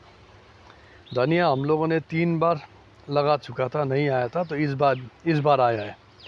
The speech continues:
इस बार सब जगह धनिया आया है, मतलब उतना ज़्यादा नहीं, थोड़ा थोड़ा आया है। और पुदीना तो हमेशा होता है,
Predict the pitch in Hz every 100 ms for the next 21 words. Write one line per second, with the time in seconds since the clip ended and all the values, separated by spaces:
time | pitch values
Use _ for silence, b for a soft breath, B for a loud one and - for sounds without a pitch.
0 | B B B - 135 139 127 147 139 131
1 | 127 123 110 104 123 123 120 120 175 143
2 | 127 123 127 139 127 127 120 143 165 117
3 | 113 - 120 117 113 123 220 - B B
4 | B B B 135 135 165 170 185 180 170
5 | 190 117 127 143 160 127 98 - 87